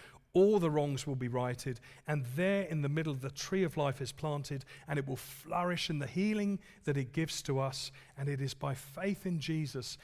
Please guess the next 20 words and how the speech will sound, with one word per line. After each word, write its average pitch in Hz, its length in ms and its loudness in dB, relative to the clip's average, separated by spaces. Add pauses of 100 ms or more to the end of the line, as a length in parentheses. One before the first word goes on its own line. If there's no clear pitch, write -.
(180)
and 143 140 -2
through 143 240 -2
the 131 80 -4
power 202 420 -4
of 190 120 -4
his 151 120 -4
Spirit - 640 -4 (200)
at 151 140 -8
work 135 300 0
in 131 100 0
us 110 220 -6 (240)
that 131 180 -4
this 139 240 -2
all 139 180 -4
may 127 220 -4
come 123 380 -6 (240)
to - 120 -10
pass. - 680 -10 (2750)
And 156 100 -6
so 165 380 0